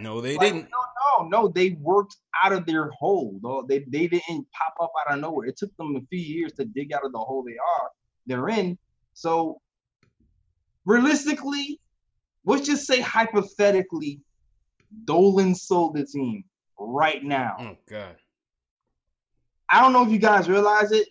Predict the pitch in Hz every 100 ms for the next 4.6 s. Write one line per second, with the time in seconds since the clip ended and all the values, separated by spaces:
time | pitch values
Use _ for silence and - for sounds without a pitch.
0 | _ 156 151 131 254 262 269 - 233 208
1 | 202 214 185 131 135 175 196 185 196 208
2 | 240 - _ _ _ _ _ - 143 123
3 | 120 113 _ _ - 151 180 180 180 170
4 | 135 120 139 147 -